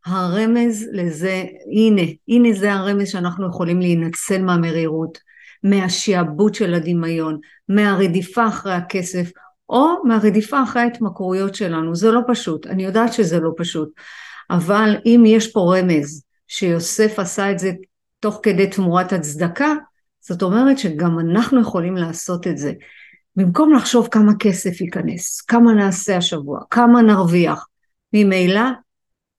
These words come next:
הכסף יהיה אותו כסף. כשאנחנו באיזושהי שלוות נפש לגבי הכסף, ואני חושבת שזה ממש תקופה שכולנו נמצאים בה,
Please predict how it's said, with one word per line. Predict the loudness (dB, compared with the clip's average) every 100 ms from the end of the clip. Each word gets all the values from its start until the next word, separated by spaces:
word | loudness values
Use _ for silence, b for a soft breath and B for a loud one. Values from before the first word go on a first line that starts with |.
| _ _ _ _ -20 -12 -10
הכסף | -2 -2 0 -4 0
יהיה | 0
אותו | 0 -2 -4 -4
כסף. | -6 -6 -6 -8 -10 _ b b b _ _
כשאנחנו | -4 0 2 2 2 2 2
באיזושהי | 2 0 2 2 2 -2 -2 -4
שלוות | -6 -6 -6 -4 -2 0
נפש | 0 0 0 -4 -6
לגבי | -4 -4 -2
הכסף, | -2 -2 -4 -4 -4 -6 -8 -6
ואני | -4 -2
חושבת | -4 -6 -2 0 2 2
שזה | 0 -2 0 0 -2 -6 b b b -4
ממש | 0 2 0
תקופה | -4 -8 -2 -2
שכולנו | -2 -6 -2 0 0 0 0
נמצאים | 0 -4 -6 -8 -6 -4 -4
בה, | -6